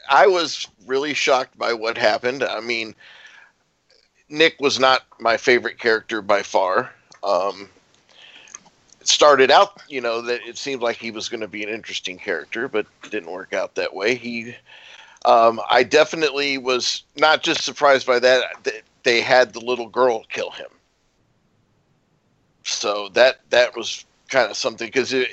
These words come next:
if you remember when there was the whole talk about having Carl shoot Shane,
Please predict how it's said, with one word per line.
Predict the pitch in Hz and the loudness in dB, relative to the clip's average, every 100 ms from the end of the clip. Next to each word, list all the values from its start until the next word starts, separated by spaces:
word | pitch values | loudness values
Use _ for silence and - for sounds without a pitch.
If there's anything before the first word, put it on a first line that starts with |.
| 127 | 0
if | 131 135 | 0 0
you | 135 | -4
remember | 127 127 143 139 143 127 | -4 0 0 4 4 6
when | 131 127 | 2 2
there | 123 | 0
was | 120 - | -2 -2
the | 117 | 0
whole | 131 123 | 2 2
talk | - 123 120 135 | 2 2 2 2
about | 117 117 107 92 | 4 4 4 0
having | 120 110 113 | 0 0 -4
Carl | - 131 120 117 113 107 | 0 4 4 2 -2 -6
shoot | - 123 117 | -8 -8 -8
Shane, | - 143 139 110 101 | -4 2 2 0 -4